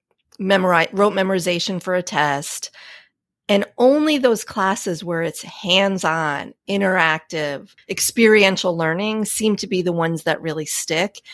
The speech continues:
and that really resonate with them. So I talk a lot about this, and, and I love that you're on top of this too, but the gap between college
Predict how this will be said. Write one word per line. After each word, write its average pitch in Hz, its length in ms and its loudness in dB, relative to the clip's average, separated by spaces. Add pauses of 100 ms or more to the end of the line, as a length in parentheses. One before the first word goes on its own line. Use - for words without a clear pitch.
(240)
and 254 100 2
that 269 140 2
really 302 240 2
resonate 175 560 0
with - 180 -14
them. - 320 -10 (640)
So 277 320 0 (180)
I 240 160 4
talk 190 300 -2
a 180 40 -2
lot 156 200 2
about 151 260 0
this, 151 260 -2
and, 165 220 -4 (160)
and 170 140 0
I 160 80 2
love 175 460 0
that 170 180 0 (560)
you're 190 220 2
on 170 120 4
top 151 220 -2
of 151 80 -4
this 151 180 -4
too, 156 220 -2
but 160 180 0
the 214 80 0
gap 233 400 2
between 220 400 -2
college 180 500 2